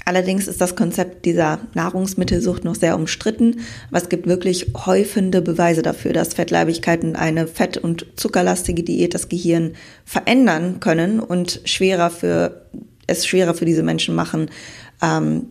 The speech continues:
zum Beispiel Binge-Eating dann zu stoppen. Und was man auch feststellen konnte, dass, äh, sehr schmackhafte Lebensmittel, also Junkfood, sa-, benennen wir es jetzt mal so, also so extrem hochkalorische Lebensmittel,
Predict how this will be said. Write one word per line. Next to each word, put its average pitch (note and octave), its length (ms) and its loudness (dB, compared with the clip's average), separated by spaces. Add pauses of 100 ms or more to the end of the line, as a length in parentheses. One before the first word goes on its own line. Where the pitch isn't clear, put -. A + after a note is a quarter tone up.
zum F3 160 -2
Beispiel D#3+ 260 -2
Binge-Eating E3 600 0
dann D#3 260 -2
zu - 120 -4
stoppen. - 500 -4 (880)
Und A#3+ 220 4
was A3 160 2
man F#3 120 0
auch G3 220 0
feststellen F#3 500 -2
konnte, F#3 320 -2
dass, F3 340 -2 (480)
äh, F#3 280 -2
sehr F3 380 2
schmackhafte G#3+ 580 0
Lebensmittel, G#3 760 0
also E3 500 0 (840)
Junkfood, G#3+ 540 0 (220)
sa-, - 180 -2
benennen F3+ 800 0
wir F#3 60 2
es F3 80 -2
jetzt F3+ 180 -4
mal E3+ 180 -2
so, F3+ 140 2
also F3 200 2
so D#3 140 -2
extrem G3 840 0
hochkalorische F#3 640 0
Lebensmittel, F#3 500 0